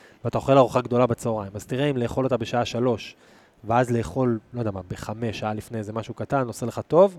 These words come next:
או לדחות את הארוחת צהריים שלך הגדולה לארבע,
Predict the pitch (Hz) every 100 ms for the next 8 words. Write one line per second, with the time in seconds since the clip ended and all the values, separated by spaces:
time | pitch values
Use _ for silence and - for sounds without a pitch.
0 | - 151 170 143 - 160 - 143 127 143
1 | - 143 151 - 123 117 127 143 117 110
2 | 104 110 120 160 233